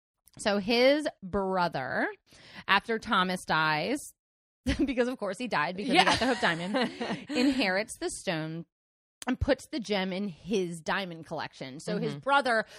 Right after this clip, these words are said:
Speaker 1: the Hopes were, like, jeweler, gem collectors. So they had
Speaker 2: Mm-hmm.
Speaker 1: a lot of big gems.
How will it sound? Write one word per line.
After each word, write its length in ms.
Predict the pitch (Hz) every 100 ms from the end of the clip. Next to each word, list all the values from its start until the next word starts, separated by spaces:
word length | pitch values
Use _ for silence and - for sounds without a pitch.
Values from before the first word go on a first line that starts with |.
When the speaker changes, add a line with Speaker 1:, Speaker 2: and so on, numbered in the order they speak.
| 262
Speaker 1:
the 120 | 226 262
Hopes 440 | 277 320 254 -
were, 120 | 262
like, 320 | 233 214 151
jeweler, 560 | - 202 247 240 190 170
gem 380 | 175 220 208 202
collectors. 720 | 208 170 139 - 151 73 160
So 120 | - 175
they 80 |
had 80 | 170 180
Speaker 2:
Mm-hmm. 20 |
Speaker 1:
a 40 |
lot 220 | 180 208 226
of 60 |
big 220 | 220 202 190
gems. 420 | 185 160 156